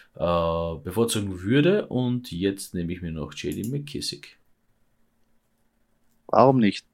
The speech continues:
Speaker 2: Der ja Gibson das Leben ordentlich schwer macht, ähm, bei den Commanders, Commanders. Ähm, Trace Herman, ähm, Williams als Spieler und Kenneth Gainwell, alles ja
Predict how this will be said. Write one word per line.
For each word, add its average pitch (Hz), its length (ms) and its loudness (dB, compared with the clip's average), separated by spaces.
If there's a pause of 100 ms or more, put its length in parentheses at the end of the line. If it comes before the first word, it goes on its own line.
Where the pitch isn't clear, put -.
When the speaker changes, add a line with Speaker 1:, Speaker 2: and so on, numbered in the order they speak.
(240)
Speaker 2:
Der 104 120 10
ja 127 160 10
Gibson 127 580 0
das - 240 2
Leben 110 240 4
ordentlich 120 640 4
schwer 95 400 4
macht, - 340 4 (800)
ähm, 113 480 8 (160)
bei 101 120 8
den 104 140 6
Commanders, 110 880 4
Commanders. 107 540 6 (500)
Ähm, 131 520 12
Trace 202 260 8
Herman, 156 580 8
ähm, 123 500 8
Williams 131 600 6
als 110 220 4 (100)
Spieler 120 460 2
und 113 160 -2
Kenneth 113 260 2
Gainwell, 120 380 6
alles 98 340 4
ja 104 160 6